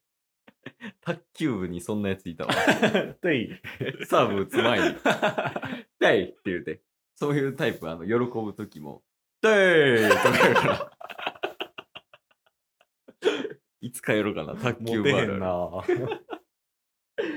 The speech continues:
Speaker 1: いや、あのね、つい最近のニュースやねんけど、
Speaker 2: おう。
Speaker 1: あの、
Speaker 2: はい。
Speaker 1: スラムダンクが
Speaker 2: はい。
Speaker 1: 映画化するらしいよ。
Speaker 2: 見たいっすね。
Speaker 1: ね。しかもアニメのやつね。
Speaker 2: うん。
Speaker 1: しかももう制作も始まってると。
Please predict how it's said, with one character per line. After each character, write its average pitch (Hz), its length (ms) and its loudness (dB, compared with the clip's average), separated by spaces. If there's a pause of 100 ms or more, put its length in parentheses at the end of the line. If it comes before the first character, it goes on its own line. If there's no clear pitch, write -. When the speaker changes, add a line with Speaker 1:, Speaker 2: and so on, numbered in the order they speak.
(880)
Speaker 1:
い 104 60 -2
や、 98 180 -2
あ 90 40 -10
の 101 260 -2
ね、 98 260 -6 (480)
つ 147 100 -2
い 123 40 -2
最 113 240 -2
近 117 140 -6
の 117 80 -2
ニ 110 120 -2
ュ 104 40 -2
ー - 20 -8
ス - 100 -10
や 80 60 -8
ね 76 100 -12
ん 73 40 -16
け 73 80 -12
ど、 67 180 -14 (100)
Speaker 2:
お 95 160 0
う。 - 80 -18 (1040)
Speaker 1:
あ 113 140 -2
の、 120 240 0 (360)
Speaker 2:
は 92 140 -2
い。 - 160 -14
Speaker 1:
ス - 280 -12
ラ 135 140 2
ム 127 140 0
ダ 117 120 2
ン 98 100 -4
ク 76 140 -18
が 69 180 -10 (160)
Speaker 2:
は 90 160 -6
い。 - 60 -18 (400)
Speaker 1:
映 101 180 2
画 98 120 0
化 90 140 -8
す - 160 -10
る 85 120 -6
ら 85 120 -8
し - 180 -12
い - 20 -20
よ。 55 140 -18 (380)
Speaker 2:
見 120 120 -8
た 107 80 -2
い - 20 -2
っ - 40 -6
す - 120 -14
ね。 71 160 -18 (340)
Speaker 1:
ね。 85 260 -10 (220)
し - 40 -20
か 95 80 -10
も 80 120 -6
ア 85 60 -6
ニ 90 100 -6
メ 71 120 -10
の 62 120 -16
や 62 80 -18
つ - 100 -20
ね。 69 280 -16
Speaker 2:
う 127 80 -8
ん。 107 260 -6 (400)
Speaker 1:
し - 40 -20
か 110 80 -6
も 82 140 -8
も 87 240 -8
う - 20 -14
制 85 200 -10
作 85 200 -8
も 85 120 -8
始 87 180 -8
ま 85 100 -6
っ - 80 -16
て 85 100 -10
る 80 100 -8
と。 - 60 -20